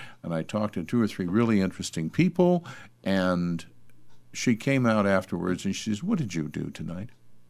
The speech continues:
What did you do?" And I said, "Well, I, this is a great event." She said, "This was a catastrophe." "Why?" "How many hands did you shake?" "Well, I,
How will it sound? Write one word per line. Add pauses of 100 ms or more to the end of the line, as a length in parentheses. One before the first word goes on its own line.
What
did
you
do?" (480)
And
I
said,
"Well,
I, (200)
this
is
a
great
event."
She
said,
"This
was
a
catastrophe." (560)
"Why?" (640)
"How
many
hands
did
you
shake?"
"Well,
I,